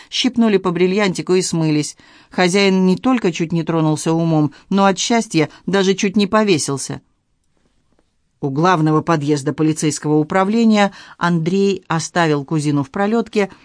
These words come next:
и, опираясь на трость, стал медленно подниматься по ступенькам.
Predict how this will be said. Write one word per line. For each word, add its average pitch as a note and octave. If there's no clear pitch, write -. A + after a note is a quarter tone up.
и, G#3
опираясь A3
на F3
трость, A3+
стал F3+
медленно G3+
подниматься D#3
по D#3+
ступенькам. C3+